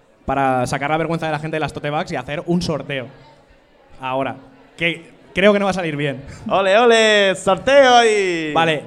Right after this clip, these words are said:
Speaker 1: ¿quién, quién que esté prestando atención ha traído una tote bag aquí? Cero unidades.
Speaker 2: A ver,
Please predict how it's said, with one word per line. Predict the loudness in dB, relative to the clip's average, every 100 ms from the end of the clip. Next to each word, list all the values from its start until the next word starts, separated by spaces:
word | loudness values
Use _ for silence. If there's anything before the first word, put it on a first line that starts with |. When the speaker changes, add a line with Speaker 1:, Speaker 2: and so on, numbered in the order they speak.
| -6
Speaker 1:
¿quién, | -4 -2 -4 -8
quién | -4 -2 -4 -6
que | -6
esté | -4 -2 -4
prestando | -4 -2 -2
atención | -2 -2 -2 -2
ha | -4
traído | -4 -2 -2
una | -2
tote | -4 -6
bag | -8 -8 -12 -20 -20 -12
aquí? | -12 -12 -16 -20 -20 -20 -20 _ _ _ _ _ _ -10
Cero | -4 0
unidades. | 0 -2 -2 -4 -6 -12 -20 -20 -20 -10
Speaker 2:
A | -6
ver, | -6 -6